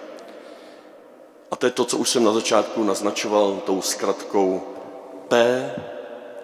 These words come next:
S V. Já moc děkuju klukům, Lukáš se Šimonem mi přinesli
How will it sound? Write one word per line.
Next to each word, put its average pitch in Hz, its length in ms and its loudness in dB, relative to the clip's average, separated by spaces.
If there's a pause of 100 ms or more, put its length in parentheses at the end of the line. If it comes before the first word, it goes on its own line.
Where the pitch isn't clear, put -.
(260)
S - 520 0 (1000)
V. 95 320 2 (2500)
Já 95 60 6
moc 120 140 6
děkuju 143 260 8
klukům, 127 720 4 (100)
Lukáš 117 680 0 (100)
se 127 140 0
Šimonem 113 480 2 (340)
mi 113 120 2
přinesli 123 680 2